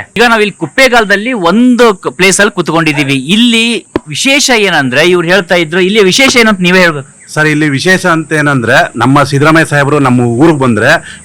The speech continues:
Speaker 2: ಮೊದ್ಲಿಗೆ ವಡೆ, ಅಲಸಂದೆ ವಡೆ ತಿನ್ನೋದು ಇಲ್ಲಿ ಬಂದ್ರೆ. ಈಗ ನಮ್ಮ ಮನೆಗೆಲ್ಲ ಬರ್ತಾರಲ್ವಾ, ನಾವು ಅಲಸಂದೆ ವಡೆನೇ ತಗೋಗಿ ದ-, ಮ-, ಮಾಡ್ಸಿ ಇಟ್ಟಿರ್ತೀವಿ ನಾವು. ಬಂದ ತಕ್ಷಣನೇ ಅವರು ಎಷ್ಟು ಅಂತ ನೋಡೋದಿಲ್ಲ, ತುಂಬಾ ಪ್ರಿಯರು. ಅಲಸಂದೆ ವಡೆ ಅಂದ್ರೆ ಕುಪ್ಪೇಗಾಲ ಅಲಸಂದೆ ವಡೆ ತುಂಬಾ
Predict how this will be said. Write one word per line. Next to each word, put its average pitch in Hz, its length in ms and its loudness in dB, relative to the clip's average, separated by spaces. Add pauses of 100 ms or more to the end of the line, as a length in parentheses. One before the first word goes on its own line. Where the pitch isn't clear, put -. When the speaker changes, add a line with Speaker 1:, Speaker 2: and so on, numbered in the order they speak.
(140)
Speaker 2:
ಮೊದ್ಲಿಗೆ 180 560 2 (560)
ವಡೆ, 160 240 2
ಅಲಸಂದೆ 175 500 0
ವಡೆ 156 220 0
ತಿನ್ನೋದು 139 320 -2
ಇಲ್ಲಿ 120 160 -2 (180)
ಬಂದ್ರೆ. 117 240 0 (320)
ಈಗ 143 160 0
ನಮ್ಮ 147 160 2
ಮನೆಗೆಲ್ಲ 165 400 4
ಬರ್ತಾರಲ್ವಾ, 143 420 2 (120)
ನಾವು 139 120 2 (280)
ಅಲಸಂದೆ 175 360 2
ವಡೆನೇ 165 320 4
ತಗೋಗಿ 151 420 0 (200)
ದ-, 139 100 2 (220)
ಮ-, 131 160 -6
ಮಾಡ್ಸಿ 143 260 -2 (140)
ಇಟ್ಟಿರ್ತೀವಿ 131 420 -2
ನಾವು. 101 140 -2 (340)
ಬಂದ 175 220 2
ತಕ್ಷಣನೇ 170 420 2
ಅವರು 156 160 2 (400)
ಎಷ್ಟು 180 280 0
ಅಂತ 180 100 2 (100)
ನೋಡೋದಿಲ್ಲ, 151 320 0 (180)
ತುಂಬಾ 196 460 2 (160)
ಪ್ರಿಯರು. 160 340 2 (340)
ಅಲಸಂದೆ 180 500 0
ವಡೆ 175 180 2
ಅಂದ್ರೆ 196 240 0
ಕುಪ್ಪೇಗಾಲ 180 400 0 (160)
ಅಲಸಂದೆ 151 360 0
ವಡೆ 113 140 0 (600)
ತುಂಬಾ 214 340 2